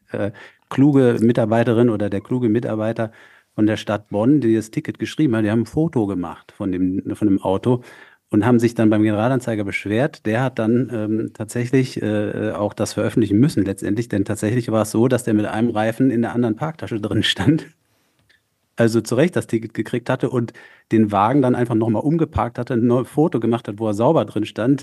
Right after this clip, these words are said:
seinen Buddy beim Generalanzeiger angerufen hat und sich beschwert hat. Ja, die sollten gefälligst größere Parktaschen für die S U Vs machen und so weiter.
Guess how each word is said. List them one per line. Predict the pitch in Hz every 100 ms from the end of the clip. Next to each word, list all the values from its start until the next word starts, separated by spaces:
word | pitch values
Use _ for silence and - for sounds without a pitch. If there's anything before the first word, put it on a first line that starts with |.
| 113
seinen | 107 110
Buddy | 110 123 131
beim | 113
Generalanzeiger | 110 107 104 139 143 - 123 107
angerufen | 127 120 131 123
hat | 117 123
und | 107
sich | 101 101 -
beschwert | 120 - 98 95 95
hat. | 82 - - - _
Ja, | 87 98
die |
sollten | 95 98 104 101
gefälligst | 95 101 101 -
größere | 101 104 104 101 95 -
Parktaschen | - 98 - 90 101
für | - 95
die | 107
S | -
U | 110
Vs | 95 101
machen | 104 78 87
und | 82
so | 87
weiter. | 82 80 87